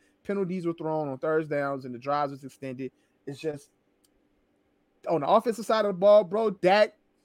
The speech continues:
looked bad. We didn't, the run game looked bad.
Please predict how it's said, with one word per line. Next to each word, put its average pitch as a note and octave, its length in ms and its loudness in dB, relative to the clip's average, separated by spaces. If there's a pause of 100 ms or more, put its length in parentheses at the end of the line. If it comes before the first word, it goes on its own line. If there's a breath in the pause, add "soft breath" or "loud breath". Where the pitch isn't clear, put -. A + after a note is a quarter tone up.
(180)
looked F3+ 200 -2 (120)
bad. E3+ 500 4 (960)
We E3+ 80 -2
didn't, F#3 240 -2
the D#3 60 -4
run F3+ 240 0
game F3 360 2
looked D#3+ 180 -4 (120)
bad. E3 440 2